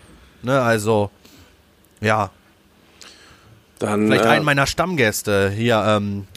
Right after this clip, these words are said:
Speaker 1: Beo da hinten, der deutet auf einen der Tisch, auf einen, äh, Gast am Tisch. Äh, der kommt aus einem Dorf hier ganz in der Nähe. Vielleicht, vielleicht weiß der irgendwas.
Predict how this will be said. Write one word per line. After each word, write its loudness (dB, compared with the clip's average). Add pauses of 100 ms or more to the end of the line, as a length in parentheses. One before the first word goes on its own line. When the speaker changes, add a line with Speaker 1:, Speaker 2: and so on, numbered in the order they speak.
(140)
Speaker 1:
Beo 2
da 0
hinten, -4
der 0
deutet 0
auf -2
einen 0
der 0
Tisch, -8
auf -6
einen, -6 (420)
äh, 0
Gast -4
am -8
Tisch. -4 (500)
Äh, 2
der 2
kommt -2
aus 0
einem 0
Dorf 2
hier 0
ganz 0
in -2
der 2
Nähe. 2 (360)
Vielleicht, -2
vielleicht -2
weiß 0
der 4
irgendwas. -4